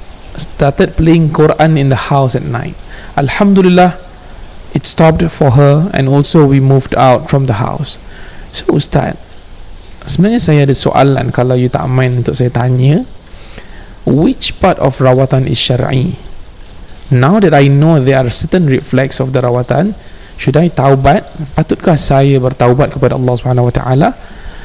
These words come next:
Ah, kemudian macam mana nak taubat? And thank you so much kerana membacakan cerita saya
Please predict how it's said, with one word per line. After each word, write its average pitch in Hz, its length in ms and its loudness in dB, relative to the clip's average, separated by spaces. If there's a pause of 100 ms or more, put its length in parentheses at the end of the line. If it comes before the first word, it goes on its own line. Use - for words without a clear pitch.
(280)
Ah, 139 560 2
kemudian 147 320 2
macam 143 240 0
mana 165 160 4
nak 139 160 2
taubat? 135 320 2 (500)
And 147 220 2
thank 156 240 2
you 165 80 2
so 147 160 4
much 147 400 2
kerana 131 320 0
membacakan 123 480 0
cerita 127 320 -2
saya 135 400 4